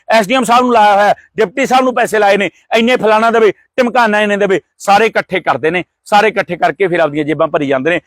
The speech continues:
ਪਰ ਲੁੱਟਿਆ ਕੌਣ ਜਾ ਰਿਹਾ? ਆਮ ਵਰਗ। ਪੰਜਾਬ ਲੁੱਟਿਆ ਜਾ ਰਿਹਾ। ਅੱਜ ਮੈਂ ਪੰਜਾਬ ਦਾ ਨੌਜਵਾਨ ਹੋਣ ਦੇ ਨਾਤੇ ਇਹ ਲਾਹਨਤਾਂ ਪਾਉਣਾ, ਉਹ ਡੁੱਬ ਕੇ ਮਰ ਗਿਆ ਉਹ ਪੰਜਾਬ। ਸਾਡੇ ਕੋਲੇ ਮੈਡੀਕਲ ਸਹੂਲਤ ਦੇ ਨਾਮ ਤੇ ਕੁਛ ਹੈ ਹੀ ਨਹੀਂ, ਹਨਾ, ਕਿਸੇ ਸ-, ਸੱਠ ਪਲੱਸ ਨੂੰ ਨਹੀਂ,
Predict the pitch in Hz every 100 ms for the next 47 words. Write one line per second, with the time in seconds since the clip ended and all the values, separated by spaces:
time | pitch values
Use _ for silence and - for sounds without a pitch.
0 | _ _ - 247 196 - - 220 - 254
1 | 226 180 226 214 220 214 240 226 220 233
2 | 214 196 156 - _ - 226 254 254 240
3 | 220 226 208 202 190 202 - 233 185 202
4 | - _ 208 247 240 226 226 226 247 254
5 | 254 233 _ _ 185 233 262 254 233 226
6 | 226 220 220 190 - 180 - _ 247 262
7 | 240 277 214 254 233 220 240 277 240 226
8 | 240 214 196 175 208 254 202 175 131 -
9 | _ _ _ _ - 254 247 240 262 247
10 | 247 247 262 277 247 208 240 226 196 233
11 | 220 247 254 214 139 _ _ _ _ _
12 | _ _ - 240 254 254 277 262 247 226
13 | - 233 - 233 226 - 233 226